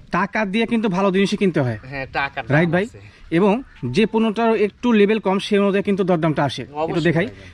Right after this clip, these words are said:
Speaker 1: দুইটা মুখ নিয়ে এসে কাছাকাছি। এই যে দেখেন, এটার গ্রেড আর এটা কি এক? আপনি বলবেন। তাহলে অবশ্যই দামের ক্ষেত্রে কিন্তু দুইটার কম বেশি হবে।
Speaker 2: অবশ্যই কম।
Speaker 1: অবশ্যই। তাহলে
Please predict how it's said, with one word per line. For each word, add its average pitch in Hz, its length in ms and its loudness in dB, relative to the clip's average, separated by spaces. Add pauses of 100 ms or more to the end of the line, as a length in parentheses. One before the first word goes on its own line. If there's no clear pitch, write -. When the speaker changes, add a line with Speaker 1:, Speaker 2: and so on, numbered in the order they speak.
Speaker 1:
দুইটা 165 200 -2 (100)
মুখ 160 140 0
নিয়ে 165 140 0
এসে 170 100 -4
কাছাকাছি। 156 320 -2 (460)
এই 165 100 2
যে 135 60 0
দেখেন, 123 240 0 (540)
এটার 226 300 2
গ্রেড 226 160 0
আর 226 80 0
এটা 208 140 -2 (180)
কি 226 100 0
এক? 185 180 2 (380)
আপনি 156 180 0
বলবেন। 135 300 4 (380)
তাহলে 214 160 2
অবশ্যই 240 320 2
দামের 220 280 0
ক্ষেত্রে 254 260 -4
কিন্তু 240 200 -2
দুইটার 202 280 0 (100)
কম 202 160 2
বেশি 190 180 2
হবে। 190 140 2 (140)
Speaker 2:
অবশ্যই 170 420 -6
কম। 110 100 -12
Speaker 1:
অবশ্যই। 156 340 0
তাহলে 175 240 0